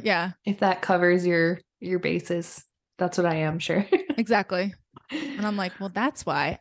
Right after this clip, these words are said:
Speaker 1: I did not pursue that after my one oh one class." And that's why I pursued economics, but that's another <laughs> story for another day. Woo.
Speaker 2: Uh, all right. Did we
Speaker 1: Yeah,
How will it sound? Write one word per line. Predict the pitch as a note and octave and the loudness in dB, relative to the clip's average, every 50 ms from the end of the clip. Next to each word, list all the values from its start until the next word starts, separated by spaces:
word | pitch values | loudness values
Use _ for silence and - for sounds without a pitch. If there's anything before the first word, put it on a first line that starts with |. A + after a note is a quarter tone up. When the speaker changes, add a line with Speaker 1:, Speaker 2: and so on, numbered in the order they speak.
| _ | _
Speaker 1:
I | - G3+ A3+ A#3 G#3 F#3+ F#3+ G3+ G3+ - _ - | -2 0 2 2 2 0 -2 -4 -6 -8 _ -8
did | - G3 F#3+ F#3 | -6 -4 -4 -4
not | G3 G3 G3 F#3+ F#3+ F#3+ - - _ _ _ _ _ _ _ _ _ _ _ _ _ _ _ _ _ _ _ - | -4 -4 -2 -2 -2 -4 -6 -10 _ _ _ _ _ _ _ _ _ _ _ _ _ _ _ _ _ _ _ -2
pursue | - G#3+ G#3 G3 - - C4 B3+ A3 F#3+ F#3+ G3 | 0 0 -2 -4 -4 -4 -2 0 0 0 0 0
that | F#3+ G#3 G#3 G3+ F#3+ F#3+ - | 0 0 -2 -2 -2 -4 -6
after | F#3 F#3+ A3+ - F#3+ | -8 -8 -6 -8 -8
my | F#3 F#3 F3+ | -6 -6 -6
one | F3+ F3+ F3 F#3 | -6 -6 -6 -6
oh | F3+ | -6
one | F#3 F#3 F3 F3 | -6 -6 -6 -8
class." | F3+ - - - G3 - | -8 -8 -8 -8 -4 -2
And | A3 | -2
that's | A3+ - | -2 2
why | - G#3 | 2 2
I | F#3+ | 2
pursued | F#3 - G3+ F3+ - F#3+ F#3+ - | 2 0 -2 0 0 0 0 0
economics, | - F#3+ F#3+ G3 F3+ C#3 B2+ C3 C#3+ F#3 - | 0 -2 -2 -2 -2 -2 -2 -2 -4 -6 -4
but | - - A3+ | -2 0 2
that's | - C#4 C#4 - - | 4 4 4 4 2
another | G#3+ G#3 G3 G3 F#3+ G3 F#3+ G3+ B3 - - - | 2 2 2 2 2 2 0 0 -2 -4 -6 -4
<laughs> | _ - C#4+ - _ | _ 0 0 0 _
story | - - - B3 A#3+ A3 A3+ A3+ | -10 -2 2 2 4 4 4 2
for | A#3 A#3 G3+ | 2 2 0
another | G3 G3 G3 F#3+ - B2+ C3 | 0 0 -2 -2 -4 -4 -6
day. | - C3 - E3+ A3 A3+ A#3 _ _ _ _ - - - - _ - - - _ _ _ _ _ _ - - _ _ _ _ _ _ _ _ _ _ _ D4+ D4 - | -4 -2 0 0 0 0 -2 _ _ _ _ -8 -8 -8 -12 _ -20 -20 -20 _ _ _ _ _ _ -20 -20 _ _ _ _ _ _ _ _ _ _ _ -20 -10 -6
Woo. | G#4 A4+ A4 G4+ F#4 F4 D#4+ D4 C4 A#3+ - _ _ _ _ _ - | -4 -2 -2 -2 -2 -2 -2 -4 -6 -8 -12 _ _ _ _ _ 0
Speaker 2:
Uh, | B3+ B3+ B3 B3 A#3 A#3 A3 G#3 G3 F#3+ - | 2 4 6 6 6 4 4 2 0 -2 -2
all | F3+ F#3 | -2 -2
right. | F3+ E3+ E3 E3+ E3+ - _ _ _ | 0 -2 -2 -4 -6 -10 _ _ _
Did | - G3+ G3+ F#3+ | -2 -2 0 2
we | G3 G3 G3 G3 F#3+ G3 G3 G3 _ _ _ _ _ _ | 2 2 4 4 4 2 0 -2 _ _ _ _ _ _
Speaker 1:
Yeah, | - A3+ G#3 F#2 - | -2 0 0 0 -2